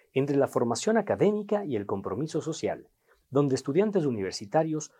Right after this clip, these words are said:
colaboran en la rehabilitación de un parque junto a los vecinos del barrio. Por tanto, una intervención social verdaderamente ética no solo actúa con buena intención, sino con reflexión crítica, escucha activa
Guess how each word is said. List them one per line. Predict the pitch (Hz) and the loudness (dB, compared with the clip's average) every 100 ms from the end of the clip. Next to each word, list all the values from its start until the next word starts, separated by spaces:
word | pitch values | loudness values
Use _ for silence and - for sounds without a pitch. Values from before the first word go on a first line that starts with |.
| _ - | _ 4
colaboran | 151 127 160 220 117 98 | 6 8 8 6 4 -2
en | 117 107 | -4 0
la | 95 | 0
rehabilitación | 135 165 165 101 95 - 151 131 | 0 0 -2 -4 -6 -4 -2 -2
de | 101 | -6
un | 90 | 0
parque | - - - 175 170 _ | 4 4 4 -6 -6 _
junto | - 220 214 220 220 | 2 4 6 6 6
a | |
los | 127 107 | 6 -2
vecinos | 95 - 139 110 95 | -4 -2 -2 -2 -4
del | 87 | -2
barrio. | 90 - - - _ _ _ - | -2 -2 -14 -20 _ _ _ -10
Por | 92 | -2
tanto, | - 185 160 127 147 _ - | 8 10 8 0 -4 _ 0
una | 135 | 0
intervención | 117 101 90 90 - 139 | 0 -4 -10 -10 -6 -6
social | 147 101 - 139 110 117 | -6 -2 4 4 2 0
verdaderamente | 120 101 95 101 170 135 101 92 87 151 | 0 0 -2 2 2 2 -2 -4 2 2
ética | 170 107 120 123 - - - | 0 -8 -8 -10 -20 -8 2
no | 240 | 2
solo | 240 226 | 4 4
actúa | 190 - 202 202 | 2 2 2 2
con | 147 113 | 2 0
buena | 147 160 | 0 0
intención, | - 95 - 208 107 - _ - | -6 -8 0 0 0 -8 _ -10
sino | - 151 170 | 0 2 4
con | 170 | 4
reflexión | 139 - 95 - 98 | 2 -4 -8 -6 -2
crítica, | - 180 - 104 92 - _ - | 2 2 0 -8 -8 -10 _ 0
escucha | 127 - 202 185 | 0 0 -2 -2
activa | - - 190 165 151 | -2 -2 -2 0 -4